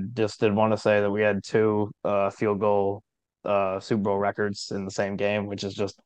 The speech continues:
crazy that Moody got it and then Harrison Butker topped him shortly after. I'm happy because if we just had Jake Moody etched in <laughs> history like that when he's just straight up not that good of a kicker at all,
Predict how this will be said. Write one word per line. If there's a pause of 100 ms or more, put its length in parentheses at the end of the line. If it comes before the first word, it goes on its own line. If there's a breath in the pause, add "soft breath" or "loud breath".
(360)
crazy
that
Moody
got
it
and
then
Harrison
Butker
topped
him
shortly
after.
I'm
happy
because
if
we
just
had
Jake
Moody
etched
in
<laughs>
history
like
that
when
he's
just
straight
up
not
that
good
of
a
kicker
at
all,